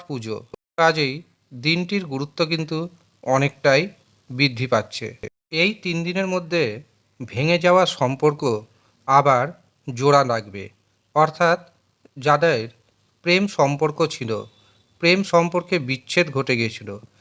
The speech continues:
কোনো না কোনো কারণবশত মতবিভেদ তৈরি হয়েছিল, তারা যদি সামান্যতম প্রচেষ্টা করেন,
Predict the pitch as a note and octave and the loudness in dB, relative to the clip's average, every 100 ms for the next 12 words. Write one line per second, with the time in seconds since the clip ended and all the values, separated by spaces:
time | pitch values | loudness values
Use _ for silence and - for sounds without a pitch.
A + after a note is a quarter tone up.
0 | _ _ - E3 F3+ G3 F#3+ E3+ E3+ C#3 | _ _ -2 2 4 4 2 0 2 2
1 | C3+ D3+ D3+ D3+ D3 B2+ C3+ - _ _ | 2 2 0 0 0 0 -2 -6 _ _
2 | _ B2 C3+ D3 F#3+ D#3 C3+ D#3+ D#3+ C#3+ | _ 0 2 2 2 0 2 2 2 0
3 | B2+ B2 A2+ G#2+ G#2+ G2 - _ _ _ | 0 0 -4 -6 -10 -10 -12 _ _ _
4 | _ _ - D3 F3 F3 C#3 B2 D#3+ _ | _ _ 4 4 4 0 -6 -8 -10 _
5 | _ - - D3+ E3 F#3 G3 G3 F3+ F3+ | _ -18 0 2 4 2 0 0 2 0
6 | F3+ C#3+ B2+ C#3+ - C#3+ B2 G#2+ | -2 -4 -2 -4 0 -2 0 -4